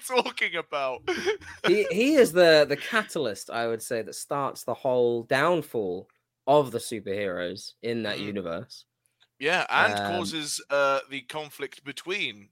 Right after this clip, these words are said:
Speaker 1: Mister Incredible and two B Syndrome. Uh, so, yeah, he really gets the dominoes falling. Uh, uh, and, uh, to be fair, no better homage can be paid without giving him a wrestling character.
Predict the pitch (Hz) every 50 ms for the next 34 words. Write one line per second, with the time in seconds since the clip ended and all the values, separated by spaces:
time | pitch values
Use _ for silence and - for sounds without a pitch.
0 | _ 127 127 - - 123 117 110 - 127 117 117 98 120 117 110 107 - 120 113
1 | 110 110 107 - - _ _ _ _ _ _ - - 151 143 - 151 151 147 123
2 | 110 101 101 _ _ - - - 175 160 147 - 113 101 98 95 95 101 _ _
3 | _ _ _ _ _ _ _ _ _ - 107 110 107 107 110 117 117 110 - _
4 | _ _ _ _ _ - - - 120 123 120 120 117 123 - _ _ _ _ _
5 | _ _ - 120 147 190 196 147 127 139 180 208 233 208 233 - - - 202 170
6 | 190 180 180 175 170 175 170 160 - - 165 170 175 160 123 110 101 101 107 _
7 | _ - - 120 117 117 117 117 110 107 107 107 104 - - - 113 107 107 104
8 | - - - 123 120 123 120 - - - _ _ _ _ _ _ _ _ _ -
9 | 143 147 143 - - 190 175 - - 180 175 185 160 160 165 175 160 - 165 147
10 | 147 147 147 147 147 151 147 147 147 160 185 196 - - - - - - _ _
11 | _ _ _ _ _ _ _ _ _ _ _ _ _ _ _ _ - - 160 151
12 | 143 143 143 139 - - 165 160 143 131 135 143 151 - - - _ _ - 139
13 | 139 123 139 147 143 151 156 151 135 147 143 143 131 131 135 139 143 - - 151
14 | 143 139 - 160 151 131 - - - -